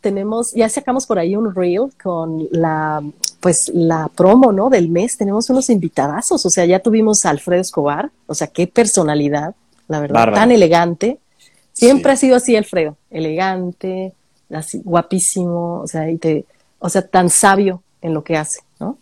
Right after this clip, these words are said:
Speaker 2: Claro.
Speaker 1: Entonces, eso, eso está ahí. Luego, Diana, que vamos a estar hoy, y también tenemos a Oliver Calzada. Fíjate que, no sé si tú lo conociste, pero Oliver también es un contemporáneo, modelo,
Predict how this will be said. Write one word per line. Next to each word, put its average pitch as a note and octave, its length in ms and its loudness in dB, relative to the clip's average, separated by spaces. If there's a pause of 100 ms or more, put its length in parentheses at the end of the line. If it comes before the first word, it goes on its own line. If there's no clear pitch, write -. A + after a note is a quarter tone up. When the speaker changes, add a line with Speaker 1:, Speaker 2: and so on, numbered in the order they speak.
(180)
Speaker 2:
Claro. G#2 280 -4
Speaker 1:
Entonces, F3+ 340 0
eso, G#3+ 200 2
eso G#3 200 0
está G#3+ 180 0
ahí. F3+ 180 2 (200)
Luego, A3+ 280 6
Diana, A#3+ 380 4
que - 100 -6
vamos F#3 300 -6
a F3+ 180 -8
estar F3 280 -6
hoy, A3+ 260 -2
y G#3 240 0
también G#3+ 380 0
tenemos A3+ 460 0
a F#3+ 140 -4
Oliver B3+ 300 2
Calzada. G#3 540 -2
Fíjate A#3+ 320 -4
que, F3 300 2 (240)
no A3+ 100 0
sé D4+ 100 -2
si D4 120 2
tú D4 100 2
lo C#4+ 100 4
conociste, A3 520 2
pero F3 220 4
Oliver B3 340 2
también G#3 240 -2
es - 80 -6
un B3+ 80 0
contemporáneo, F#3 680 -4
modelo, E3+ 480 -2